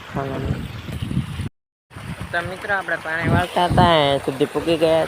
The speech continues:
છે. આ એટલું બધું પી ગયું છે. આમાં જાય છે, આમાં. હવે તો અત્યારે સાત વાગી ગયા છે, આગળ લાઇટે વહી જશે. આ ભરાઈ જાય તો સારું. સાત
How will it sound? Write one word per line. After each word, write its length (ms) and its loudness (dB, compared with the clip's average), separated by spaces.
છે. 140 0
આ 160 2
એટલું 300 -4
બધું 260 -2
પી 220 -2
ગયું 320 -4
છે. 100 -4
આમાં 300 -2
જાય 200 0
છે, 160 -8
આમાં. 300 -10
હવે 180 2
તો 140 -2
અત્યારે 480 -2
સાત 260 -2
વાગી 300 -10
ગયા 260 -8
છે, 60 -8
આગળ 340 -6
લાઇટે 340 -6
વહી 200 0
જશે. 240 8
આ 200 8
ભરાઈ 340 4
જાય 200 0
તો 140 -4
સારું. 320 -4
સાત 160 2